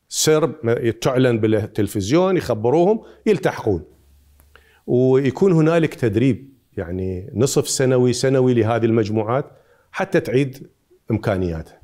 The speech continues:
وكنا دا نشتغل بهذا الشغل. يعني ما بذهننا أنه ندخل حرب ومعركة أخرى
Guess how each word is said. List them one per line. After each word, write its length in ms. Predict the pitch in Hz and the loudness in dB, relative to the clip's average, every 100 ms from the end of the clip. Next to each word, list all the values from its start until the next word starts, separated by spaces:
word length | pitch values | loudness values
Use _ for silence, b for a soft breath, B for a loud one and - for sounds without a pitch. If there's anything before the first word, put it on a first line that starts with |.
| - _ _ _ _ _ _ | -20 _ _ _ _ _ _
وكنا 280 | - 165 160 | -6 0 2
دا 100 | 131 | 2
نشتغل 480 | 151 160 170 156 143 | 0 -2 -4 -2 -2
بهذا 260 | 123 170 | -4 -6
الشغل. 360 | 135 - 92 87 - _ _ _ _ _ | -8 -10 -10 -10 -14 _ _ _ _ _
يعني 240 | - 104 110 | -14 -8 -2
ما 160 | 147 | -2
بذهننا 1000 | 160 156 143 123 117 107 - - 175 - | 0 0 0 0 -2 -6 -10 -16 -16 -8
أنه 280 | 98 95 98 | -4 -4 -2
ندخل 460 | 104 - 110 95 - - | -4 -4 -8 -8 -10 -18
حرب 380 | - - - - | -6 -4 -4 -8
ومعركة 580 | 92 87 87 85 - 92 | -12 -10 -12 -14 -12 -14
أخرى 320 | - 117 | -10 -10